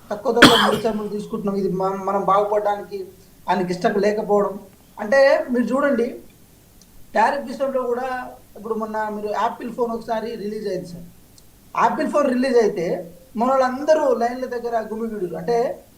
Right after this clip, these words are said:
విదేశీ వస్తువుల పట్ల మన వాళ్ళకున్న మోజు కానీ విదేశీ వస్తువుల పట్ల మనకున్న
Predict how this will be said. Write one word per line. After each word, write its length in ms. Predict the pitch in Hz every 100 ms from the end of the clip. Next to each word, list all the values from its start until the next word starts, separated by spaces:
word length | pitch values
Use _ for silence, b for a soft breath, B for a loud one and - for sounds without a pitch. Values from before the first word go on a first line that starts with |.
| - -
విదేశీ 440 | 202 247 285 285 285
వస్తువుల 500 | 254 - 277 262 202
పట్ల 500 | - 233 254 254 269
మన 220 | 208 208
వాళ్ళకున్న 480 | 214 214 233 233 214
మోజు 380 | 196 190 208 208
కానీ 300 | 202 202 208
విదేశీ 440 | 190 175 208 -
వస్తువుల 360 | 214 175 - 208
పట్ల 300 | 202 - 202
మనకున్న 600 | 185 180 196 190 185